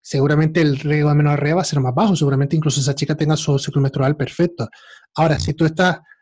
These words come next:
reduciendo, reduciendo para llegar a un porcentaje de grasa bajo que nunca has llegado y que vas a tener que ir recortando calorías, pues seguramente tengas amenorrea. Eso quiere decir que te puedes encontrar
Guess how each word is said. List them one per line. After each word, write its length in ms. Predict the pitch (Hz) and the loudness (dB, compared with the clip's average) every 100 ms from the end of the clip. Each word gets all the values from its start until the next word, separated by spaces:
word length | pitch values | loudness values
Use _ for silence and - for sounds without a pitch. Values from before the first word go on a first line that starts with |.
| _ - | _ -4
reduciendo, 520 | 147 135 127 147 147 | 0 0 0 0 2
reduciendo 420 | 160 156 190 180 | 2 2 2 0
para 140 | 127 | 0
llegar 140 | 131 135 | 0 0
a 20 | |
un 60 | 135 | 0
porcentaje 320 | 143 147 143 | 0 2 2
de 60 | |
grasa 200 | 143 135 | 0 2
bajo 260 | 151 185 139 | 0 2 -2
que 120 | 131 | 0
nunca 300 | 135 190 196 | 2 2 2
has 60 | 139 | 0
llegado 380 | 135 165 165 120 | 0 2 0 -2
y 20 | |
que 160 | - | -6
vas 220 | 120 139 139 | -6 -2 -2
a 100 | 131 | 0
tener 220 | 143 143 | -2 -2
que 100 | 147 | -2
ir 60 | |
recortando 340 | 147 139 139 147 | -2 -4 -2 -2
calorías, 360 | 151 143 175 - | 0 0 0 -2
pues 180 | 127 - | -10 -10
seguramente 420 | - 131 131 131 | -6 -4 -4 -4
tengas 220 | 135 139 135 | -4 -2 -2
amenorrea. 400 | 127 117 127 - _ - _ _ _ - | -2 -4 -6 -10 _ -20 _ _ _ -8
Eso 160 | - 165 | -2 2
quiere 140 | 165 | 2
decir 200 | 156 185 | 2 2
que 80 | 151 | 0
te 60 | |
puedes 140 | 139 139 | 0 0
encontrar 480 | 156 147 170 151 | 0 2 2 0